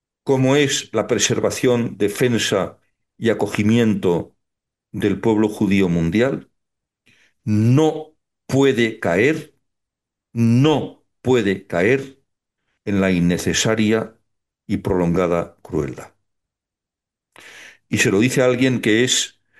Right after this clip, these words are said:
y que se demuestra, y que se, y que se ju-, juramenta, amigo, eh, leal, fiel e incondicional de Israel y del pueblo judío.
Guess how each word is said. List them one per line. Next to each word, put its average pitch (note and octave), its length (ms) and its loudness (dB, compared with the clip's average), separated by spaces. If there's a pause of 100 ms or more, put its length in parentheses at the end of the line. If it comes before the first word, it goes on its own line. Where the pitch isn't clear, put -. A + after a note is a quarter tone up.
(140)
y F#2+ 120 -8
que F#2+ 180 -2
se G#2 220 0
demuestra, F#2+ 720 0
y D#2 120 -8
que - 140 0
se, G2 380 0 (280)
y A2+ 100 -2
que G#2 180 0
se A2 260 0
ju-, - 300 -4
juramenta, A2+ 1120 0
amigo, E2 520 -2 (920)
eh, F2+ 520 0
leal, G#2+ 720 0
fiel A#2+ 840 0 (260)
e A2 100 0
incondicional F2 920 -2 (300)
de F#2 80 -2
Israel F2 560 -2 (560)
y - 100 -8
del E2+ 180 -4
pueblo F2 520 -4
judío. - 580 -12